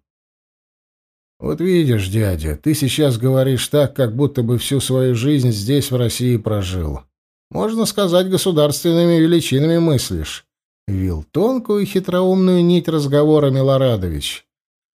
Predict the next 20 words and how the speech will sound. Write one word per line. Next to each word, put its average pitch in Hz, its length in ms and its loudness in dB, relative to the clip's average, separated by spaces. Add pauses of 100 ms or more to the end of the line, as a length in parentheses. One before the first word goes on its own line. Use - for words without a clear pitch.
(220)
"Армия — 107 540 0
это 110 140 -4
ведь 117 240 -2
тоже 180 340 0
часть 85 340 -4
государства, 92 760 -6
да 101 100 -4
к - 80 -10
тому 120 320 -2
же 117 120 -2
ещё 117 360 -2
и - 20 0
защищающая 131 1000 -2
его 127 340 0
в - 80 -6
кровавых 135 520 0
сражениях 135 640 0
с - 80 -10
внешним 131 540 -2
врагом. 117 580 -2